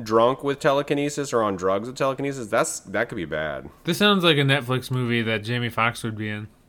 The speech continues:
Speaker 1: Yeah. It's a more, it's a more grounded take on telekinesis.
Speaker 2: I think that's what the world needs right now.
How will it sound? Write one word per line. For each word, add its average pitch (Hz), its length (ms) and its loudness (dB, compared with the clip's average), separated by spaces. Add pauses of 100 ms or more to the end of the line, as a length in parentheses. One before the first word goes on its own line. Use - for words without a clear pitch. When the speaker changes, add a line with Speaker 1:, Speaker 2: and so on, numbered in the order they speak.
(600)
Speaker 1:
Yeah. 78 260 -10 (880)
It's 135 180 -2
a 151 80 6
more, 175 300 6
it's 139 140 -2
a 165 40 6
more 160 180 8
grounded 120 800 4
take 127 460 4
on 92 180 -2
telekinesis. 87 1120 -6 (500)
Speaker 2:
I 127 60 -10
think 180 220 -4
that's 151 180 -2
what 135 120 -2
the 127 80 -2
world 117 260 0
needs 113 280 -4
right 101 180 -4
now. 101 300 -4